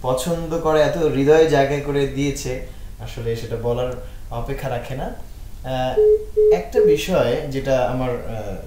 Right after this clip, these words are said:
গান শুনতে শুনতে মনে পড়ছিল যে টাইফুন শিল্পী গোষ্ঠী খুলনা থেকে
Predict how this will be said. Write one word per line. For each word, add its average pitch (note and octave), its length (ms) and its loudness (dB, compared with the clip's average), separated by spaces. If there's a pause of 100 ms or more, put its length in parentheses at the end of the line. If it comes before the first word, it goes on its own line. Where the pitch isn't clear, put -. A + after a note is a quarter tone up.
(100)
গান B2+ 140 0
শুনতে E3 220 -6
শুনতে F3 240 -6
মনে C#3 300 -2
পড়ছিল A2+ 440 -6 (480)
যে A#2+ 80 -10 (140)
টাইফুন G3 560 -2 (340)
শিল্পী D#3 340 -8
গোষ্ঠী E3 320 -4
খুলনা D#3 380 0
থেকে C3+ 440 -4